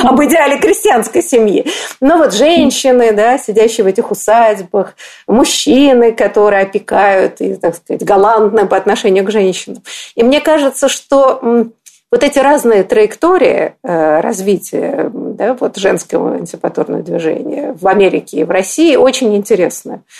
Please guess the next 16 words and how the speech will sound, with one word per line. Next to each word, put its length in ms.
И 320
интересно, 480
что 320
вот 160
так 320
часто 320
это 140
пересекалось 720
друг 260
с 20
другом, 480
но 100
потом 280
развивалось 600
в, 60
ну, 400